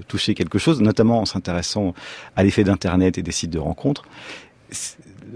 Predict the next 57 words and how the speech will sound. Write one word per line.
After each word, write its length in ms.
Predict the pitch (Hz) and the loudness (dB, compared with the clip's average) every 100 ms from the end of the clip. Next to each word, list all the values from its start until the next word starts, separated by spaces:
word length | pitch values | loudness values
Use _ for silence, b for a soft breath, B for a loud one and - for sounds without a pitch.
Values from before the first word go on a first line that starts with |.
| 127 | -2
là 120 | 127 127 | 4 6
où 60 | |
le 80 | 117 | 6
capitalisme, 800 | - 107 117 101 117 117 85 87 - | 2 0 2 2 2 0 -2 -6 -8
euh, 380 | 95 90 - - 156 - | -6 -6 -8 -10 -12 -10
rejoint 720 | - 87 113 110 113 113 98 | -8 2 2 4 2 2 2
le, 140 | 90 | 0
le, 200 | 85 101 | -2 -2
le 120 | 104 101 | 2 4
marché 320 | 104 - 110 | 4 2 2
amoureux 280 | 101 101 113 | 4 6 4
et 20 | |
lui 120 | 90 | 4
donne 160 | 87 95 | 4 2
une, 160 | 90 87 | 2 0
une, 160 | 92 | -2
une, 220 | 101 92 - | -2 -4 -4
une, 320 | 92 85 82 - | -2 -2 -4 -2
une 160 | 101 95 | 2 2
ampleur, 420 | 85 - 110 87 | 2 2 2 2
euh, 100 | 80 - | -4 2
inédite, 420 | 95 90 131 - B B B | 4 4 0 -4 B B B
c'est 180 | - 107 | -4 0
qu'elle 180 | - 107 | 4 6
nous 120 | 104 | 6
met, 280 | 101 113 123 | 6 4 0
euh, 180 | 92 80 - - | -2 -4 -10 -14
on, 240 | - 90 104 | -8 -2 2
on 40 | |
est 60 | 101 | 2
tout 160 | - | 0
à 40 | 104 | -2
coup 140 | 139 | 0
face 380 | 127 131 131 - | 2 2 2 -2
à 60 | 107 | -6
la 100 | 90 | -2
réalité 480 | 120 113 95 143 143 b b b b b _ - | 2 2 4 0 0 b b b b b _ -2
d'un, 280 | 107 104 | 2 2
d'un, 220 | 113 101 - | 2 -2 -2
d'un, 240 | 101 101 | -2 -2
d'un 120 | 98 | 0
marché 280 | 101 90 - | 0 2 4
universel. 420 | 113 107 - 113 | 4 4 2 2
Il 60 | 120 | 4
y 40 | |
a 40 | 117 | 2
toujours 400 | 131 110 156 123 | 0 2 4 4
un 60 | |
plus 160 | - 113 | 4 2
gros 200 | 95 131 | 6 4
poisson 580 | - 110 - 131 139 139 | 4 -2 2 4 4 2
ou 80 | 113 | 0
plus 160 | - | 0
br-, 240 | 110 90 110 | 0 0 -6
plus 240 | - 113 | -4 -4
brillant 440 | 90 104 117 127 - | 0 4 4 2 0
ailleurs. 360 | 104 107 104 | 0 2 2